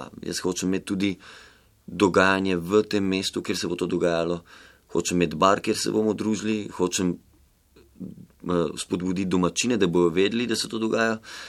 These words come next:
in na ta način pač iti na ulico oziroma kamorkoli, da bomo pač to začeli celostno vzpodbujati.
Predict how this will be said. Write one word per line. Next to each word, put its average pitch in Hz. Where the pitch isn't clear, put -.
in 90
na 87
ta 92
način 90
pač 87
iti 104
na 87
ulico 110
oziroma 87
kamorkoli, 98
da -
bomo 82
pač -
to 87
začeli 85
celostno 87
vzpodbujati. 78